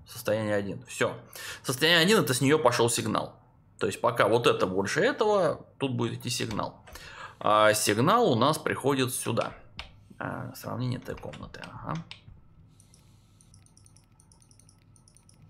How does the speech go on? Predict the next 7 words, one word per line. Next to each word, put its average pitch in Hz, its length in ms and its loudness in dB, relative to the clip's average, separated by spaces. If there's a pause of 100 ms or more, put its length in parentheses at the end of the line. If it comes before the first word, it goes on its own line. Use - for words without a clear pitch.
(1080)
Сравнение 123 460 -8
Т 123 140 -6
комнаты. 120 300 -8
Сигнал 160 320 0
пришел. - 500 -2 (520)
А, 110 920 6 (1300)
выводим. 123 540 0